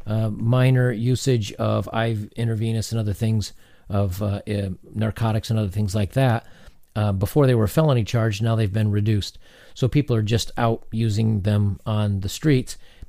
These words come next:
and even the local government's handing out needles so that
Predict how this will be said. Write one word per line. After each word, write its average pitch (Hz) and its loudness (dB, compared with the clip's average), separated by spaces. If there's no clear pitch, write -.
and 120 2
even 127 4
the 120 4
local 117 2
government's 110 0
handing 101 2
out 101 -2
needles 113 0
so - -2
that 98 -4